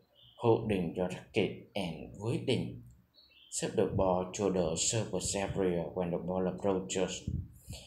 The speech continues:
Hit it hard at the side, double dangle, this show hits the ball hard, and this your great way to be sure that your ball will get danger, the service area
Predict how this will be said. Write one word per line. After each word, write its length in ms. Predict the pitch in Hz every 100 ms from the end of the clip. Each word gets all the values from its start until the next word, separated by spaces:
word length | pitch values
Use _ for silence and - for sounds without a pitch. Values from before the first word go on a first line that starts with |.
| - -
Hit 140 | 131
it 120 | 127 -
hard 260 | 139 139
at 160 | 98 90
the 160 | 92
side, 560 | 87 - 95 90 85 -
double 440 | - 175 107 95 -
dangle, 560 | 104 101 98 87 76 -
this 300 | 135 123 -
show 420 | - 104 92 87 113
hits 240 | 98 -
the 80 | 95
ball 220 | 92 92
hard, 500 | 87 101 92 87 - - - - _ 107
and 280 | 87 82
this 160 | 107 117
your 100 | 82
great 220 | 113 -
way 240 | 98 92 85
to 140 | 92
be 100 | 90
sure 300 | - 98 92
that 220 | 107 120
your 140 | 98 87
ball 300 | 90 90 87
will 240 | 95 90
get 260 | 127 - -
danger, 680 | 120 107 - - 101 85 - - - - - - 101
the 260 | 98 87
service 600 | 85 - 123 117 92 - 113
area 460 | 101 104 98 82